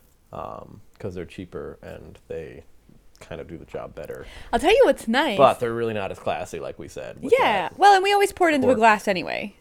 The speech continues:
Speaker 2: I mean, we really don't drink out of the bottle unless it's, but it's nice for packing and opening. Like, I don't have to have my keys on me to open it. It's like, "Oh,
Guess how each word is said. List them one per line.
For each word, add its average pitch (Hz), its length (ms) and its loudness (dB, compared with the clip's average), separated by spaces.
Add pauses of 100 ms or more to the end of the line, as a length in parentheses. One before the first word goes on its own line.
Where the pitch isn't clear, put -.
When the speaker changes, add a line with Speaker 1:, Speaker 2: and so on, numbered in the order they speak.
(120)
Speaker 2:
I 202 80 -6
mean, 208 160 -2
we 208 100 -2
really 208 300 2
don't 196 240 0
drink 190 180 -6
out 185 120 4
of 180 80 0
the 180 40 -10
bottle 165 320 2
unless 175 360 -8
it's, - 340 -14 (880)
but 185 480 0 (160)
it's 226 260 0
nice 226 540 2
for 196 240 2
packing 247 640 0 (680)
and 202 480 2 (180)
opening. 226 460 2
Like, 208 120 -6
I - 120 2
don't 208 180 -2
have 208 220 -2
to 208 60 -6
have 202 260 0
my 190 100 -4
keys 254 340 -2
on 180 140 -2
me 170 340 -8
to 180 320 -2 (220)
open 220 240 0
it. 180 160 0
It's 180 220 -4
like, 196 320 -2
"Oh, - 260 -6